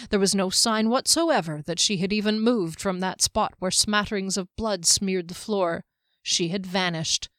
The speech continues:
They all gathered and looked at Ronav expectantly. His face was stricken. The hush was deadly.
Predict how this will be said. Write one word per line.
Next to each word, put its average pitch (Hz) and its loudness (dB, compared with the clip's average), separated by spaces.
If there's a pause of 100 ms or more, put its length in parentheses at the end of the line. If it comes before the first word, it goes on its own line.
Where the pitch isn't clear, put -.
(400)
They 220 6
all 240 4
gathered 202 -2
and 190 -6
looked 208 -6
at - -6
Ronav 196 -2
expectantly. 165 -6 (240)
His - 0
face - -2
was 196 0
stricken. 175 0 (280)
The 190 -8
hush - -4
was 185 -6
deadly. 180 -4